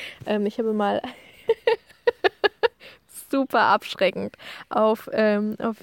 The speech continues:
auf YouTube oder auf Facebook so ein, ähm, ein, ein Ausschnitt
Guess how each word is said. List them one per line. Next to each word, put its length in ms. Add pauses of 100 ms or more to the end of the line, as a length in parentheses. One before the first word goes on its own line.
auf 380 (220)
YouTube 360
oder 120
auf 60
Facebook 460 (320)
so 120
ein, 160
ähm, 540
ein, 240
ein 180
Ausschnitt 520